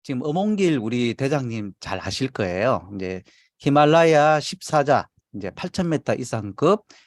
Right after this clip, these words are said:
십사 자를 이제 완등했고 인류 역사상 여덟 번째랍니다. 그리고, 어, 십육 자까지 이렇게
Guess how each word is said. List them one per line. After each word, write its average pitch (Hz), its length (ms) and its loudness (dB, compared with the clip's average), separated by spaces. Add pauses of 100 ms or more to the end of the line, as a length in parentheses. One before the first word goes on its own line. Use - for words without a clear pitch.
(120)
십사 135 480 -2
자를 120 360 0
이제 95 140 -6
완등했고 98 680 -6
인류 147 460 2 (600)
역사상 143 500 0
여덟 139 240 4
번째랍니다. 92 720 -2 (360)
그리고, 143 460 0 (420)
어, 104 140 -6
십육 214 500 -2
자까지 104 600 0
이렇게 113 300 -10